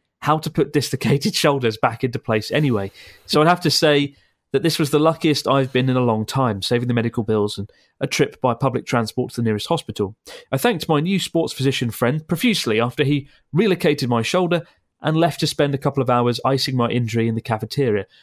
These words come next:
where he came to check up on me later before I got back on the slopes. I was so glad I'd studied Japanese for six years of high school, as without it, I may have had trouble explaining the situation and receiving this kind man's help.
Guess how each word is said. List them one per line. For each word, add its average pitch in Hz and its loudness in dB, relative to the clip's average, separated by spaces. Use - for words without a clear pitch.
where 160 2
he 147 0
came 135 0
to 123 -8
check 131 -2
up 127 -4
on 117 -4
me 117 -2
later 151 2
before 131 -2
I 127 0
got - -6
back - -4
on 110 -6
the 110 -8
slopes. - -4
I 113 0
was 147 2
so 220 4
glad 170 2
I'd 135 0
studied 190 0
Japanese 139 0
for - -2
six - -2
years 160 0
of 127 -2
high 127 2
school, - -8
as 147 2
without 175 2
it, - 2
I 123 0
may 156 4
have 165 2
had 147 2
trouble 131 2
explaining 196 2
the 160 -2
situation 123 -2
and 113 -2
receiving 127 -2
this 110 -2
kind 127 -2
man's 120 -2
help. 110 -4